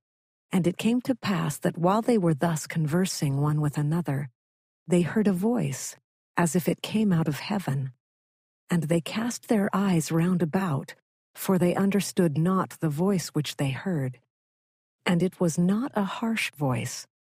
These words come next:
neither was it a loud voice. Nevertheless, and notwithstanding it being a small voice, it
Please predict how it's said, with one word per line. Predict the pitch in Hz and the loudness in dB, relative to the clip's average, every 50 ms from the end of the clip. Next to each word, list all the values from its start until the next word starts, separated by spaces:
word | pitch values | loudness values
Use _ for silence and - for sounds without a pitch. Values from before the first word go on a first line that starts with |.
| _ _ _ _ _ | _ _ _ _ _
neither | 170 170 185 196 214 220 - 185 | 0 2 2 2 2 2 2 2
was | 160 147 160 156 - | 2 2 0 0 0
it | 165 151 | 0 0
a | 151 | 0
loud | 151 147 170 190 196 208 220 220 175 147 | 0 0 0 0 0 0 0 -2 -2 -2
voice. | 127 123 - - 151 127 127 - - - - _ _ _ _ _ _ _ _ _ _ _ _ _ | -4 -4 -4 -6 -6 -8 -12 -12 -14 -16 -18 _ _ _ _ _ _ _ _ _ _ _ _ _
Nevertheless, | 175 175 185 190 175 185 202 - 202 180 185 202 208 202 147 135 123 - - - _ - | 0 2 2 2 2 0 0 2 2 2 2 2 2 0 0 -2 -4 -6 -10 -14 _ -2
and | 175 165 156 143 | 0 0 2 2
notwithstanding | 160 170 180 185 196 - - - 165 127 - - - 208 196 185 175 151 160 160 | 2 2 2 2 0 -2 -2 -4 -4 -4 -4 -6 -2 0 0 0 2 2 0 0
it | - 160 160 - _ | 0 -2 -4 -2 _
being | 175 170 165 160 156 - | 0 0 0 -2 -2 -4
a | - 151 | -6 -6
small | - - - - - 185 196 202 214 220 196 | -6 -6 -8 -2 0 0 2 2 0 0 -2
voice, | 156 - 127 131 127 135 135 - - - _ _ _ _ _ _ _ _ _ _ _ _ _ _ | -2 -4 -4 -4 -4 -4 -6 -10 -14 -16 _ _ _ _ _ _ _ _ _ _ _ _ _ _
it | - 196 - | -2 -2 -2